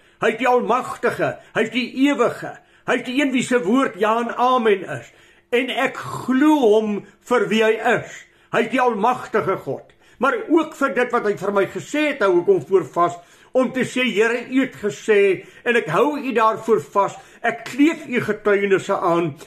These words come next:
dat u dit in my lewe 'n werklikheid sal maak." Geliefdes, ons gaan aan. Kom ek gee vir u 'n voorbeeld van 'n ongehoorsame mens. Daarom wil ek vir u sê, wanneer ons praat by "Ek het u getuienisse kleef ek aan",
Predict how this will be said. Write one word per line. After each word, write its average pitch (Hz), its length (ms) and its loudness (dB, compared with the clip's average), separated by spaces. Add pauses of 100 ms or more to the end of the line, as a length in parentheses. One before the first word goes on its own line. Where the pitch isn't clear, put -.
(120)
dat 202 180 -2
u 240 80 -4
dit 220 180 2
in 208 100 0
my 202 100 4
lewe 202 380 2
'n 196 100 0
werklikheid 165 540 -2
sal 156 200 0
maak." 139 260 -4 (200)
Geliefdes, 262 400 -2
ons 262 160 -2
gaan 269 240 -2
aan. 254 280 0 (140)
Kom 240 120 -2
ek 214 80 -2 (100)
gee 285 160 2
vir 269 140 -4
u 262 120 2
'n 247 160 -2
voorbeeld 254 640 -2 (420)
van 254 200 -2
'n 240 80 -2
ongehoorsame 247 880 2
mens. 220 440 -2 (500)
Daarom 277 260 0
wil 294 140 2
ek 294 80 -8
vir 285 120 -8
u 247 240 -2
sê, 247 360 -2
wanneer 233 320 2
ons 220 160 2 (100)
praat 247 380 0
by 240 200 2
"Ek 233 160 -2
het 240 160 -2
u 233 100 -6
getuienisse 247 920 0 (100)
kleef 220 340 -2
ek 208 160 -6
aan", 175 380 0